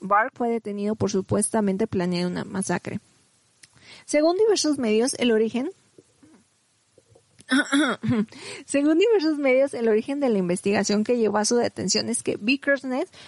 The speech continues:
fue una de las quinientas treinta personas que recibieron, ah, el del manifiesto de Anders Breivik,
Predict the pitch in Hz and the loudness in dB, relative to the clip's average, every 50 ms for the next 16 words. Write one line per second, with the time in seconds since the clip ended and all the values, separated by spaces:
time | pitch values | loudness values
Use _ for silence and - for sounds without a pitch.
0 | - _ - - 254 254 269 269 285 285 269 240 226 - - - 220 226 233 240 | -20 _ -6 -4 -2 0 2 2 2 4 2 2 0 -2 -2 0 0 2 2 2
1 | 247 247 240 277 277 - - 220 220 220 208 233 233 - 214 190 - - 202 190 | 2 0 2 0 -2 -2 -2 -2 0 0 2 0 0 -2 -2 -4 -2 -2 0 0
2 | 196 214 254 - - - - - - _ _ - 226 226 220 220 208 208 - 220 | 0 0 -2 -4 -8 -20 -20 -20 -20 _ _ -2 0 0 2 2 0 2 2 0
3 | 208 196 240 254 240 233 247 240 240 240 - _ _ - 208 220 220 220 226 226 | 2 4 4 4 4 4 4 2 2 0 -4 _ _ -4 0 0 2 4 4 2
4 | 208 - _ - - 214 196 196 196 202 214 208 202 190 185 190 202 202 214 220 | 2 0 _ -4 0 0 0 0 0 0 0 0 2 0 0 0 0 0 0 -2
5 | 208 - 240 240 240 226 - - - 185 190 196 202 208 214 - - - 233 233 | 0 0 0 2 2 2 0 0 -2 -4 -2 -2 -2 -2 -2 -2 -4 -4 -4 -4
6 | - - - - | -6 -10 -18 -18